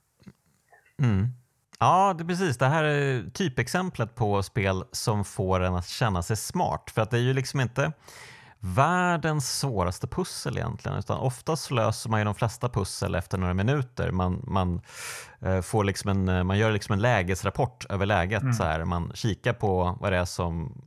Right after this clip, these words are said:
Speaker 1: vad rummet innehåller för saker och, eh, om man ska plocka upp en kub och sätta den på en knapp, eh, som sen, eh, liksom, eh, ja, men triggar någonting annat som sen man kan skjuta en portal på kanske. Och, ja.
Speaker 2: Mm.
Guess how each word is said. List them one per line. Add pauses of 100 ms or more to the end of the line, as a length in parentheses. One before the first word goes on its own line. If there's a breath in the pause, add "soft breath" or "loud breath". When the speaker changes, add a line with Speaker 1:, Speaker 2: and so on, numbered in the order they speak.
Speaker 1:
vad
rummet
innehåller
för
saker (100)
och,
eh,
om
man
ska
plocka
upp
en
kub
och
sätta
den
på
en
knapp, (520 loud breath)
eh,
som
sen,
eh, (160)
liksom,
eh, (840)
ja,
men
triggar
någonting
annat
som
sen
man
kan
skjuta
en
portal
på
kanske.
Och,
ja.
Speaker 2:
Mm.